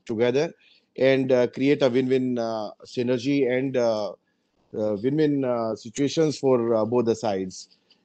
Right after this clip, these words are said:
And, uh, we have, uh, other, uh, uh, some of the team members who have supported today's event,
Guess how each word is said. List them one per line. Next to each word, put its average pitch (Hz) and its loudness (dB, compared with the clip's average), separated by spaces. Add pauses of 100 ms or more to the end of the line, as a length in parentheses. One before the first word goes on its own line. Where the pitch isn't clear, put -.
(100)
And, 123 2
uh, 120 4 (320)
we 143 4
have, 151 2
uh, 147 4
other, 143 -2
uh, 127 0 (180)
uh, 120 -2
some 135 -10
of 123 -10
the 131 -8
team 143 -4
members 135 -2
who 135 -2
have 127 0
supported 131 -6
today's 131 -2
event, 131 -4